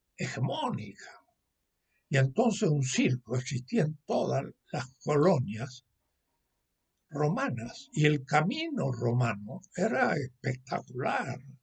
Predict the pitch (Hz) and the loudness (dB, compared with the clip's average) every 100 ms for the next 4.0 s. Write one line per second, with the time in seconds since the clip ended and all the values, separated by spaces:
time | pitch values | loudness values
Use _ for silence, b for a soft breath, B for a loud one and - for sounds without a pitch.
0 | _ _ - 196 170 180 226 220 - - | _ _ -2 0 0 0 0 -2 -6 -6
1 | 107 - - 160 113 110 175 - b b | -6 -4 -2 0 0 -4 -6 -10 b b
2 | b b - 196 262 240 202 175 226 220 | b b 2 2 2 0 2 2 0 0
3 | 139 123 - 226 - - 101 - - | -2 -2 -4 -4 -4 -8 -10 -12 -18